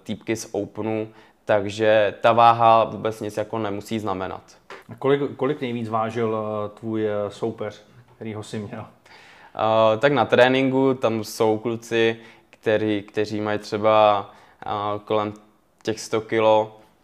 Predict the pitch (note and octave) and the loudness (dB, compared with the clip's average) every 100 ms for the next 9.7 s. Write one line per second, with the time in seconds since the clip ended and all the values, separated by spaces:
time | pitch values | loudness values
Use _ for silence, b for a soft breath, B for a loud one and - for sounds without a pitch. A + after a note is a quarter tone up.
0 | - G#2+ G#2 G#2 G#2 A2+ G#2+ G#2 - A#2 | -2 0 2 -2 -2 2 4 4 4 2
1 | C3+ C3+ C3+ C3+ C3 C3 B2 A#2 B2+ B2+ | 2 -2 -2 -4 -2 0 -2 -4 -4 -2
2 | B2 B2 B2+ B2 B2 A#2+ B2 A#2+ C3 A#2 | -4 -4 -4 -2 0 0 -2 -2 0 2
3 | G#2 B2 - - A2 A2 A2+ A2+ A2+ B2 | 4 2 -2 -14 -8 -6 -4 -4 -6 -10
4 | - B2 A2+ - - G2+ B2 C3+ C3+ B | -2 0 0 -4 -2 0 4 2 2 B
5 | B - G#2 G#2 G2 G#2+ A2 G#2+ G#2+ - | B 0 4 4 2 -2 -6 -6 -10 -4
6 | A2 G#2+ A#2+ G2+ G2+ A#2 A#2+ A#2+ A#2+ G#2+ | 0 2 0 -2 -2 0 2 4 4 0
7 | G#2+ G#2 - - _ - G2 G2+ A2+ G#2+ | -4 -6 -10 -20 _ -4 -4 -4 -2 0
8 | G#2 G#2+ - A#2 A#2 A#2 A#2 A#2 B B | 0 -2 -4 0 2 2 0 -4 B B
9 | B - A2+ A2+ A2+ A2+ A2+ | B -10 -6 -2 0 0 0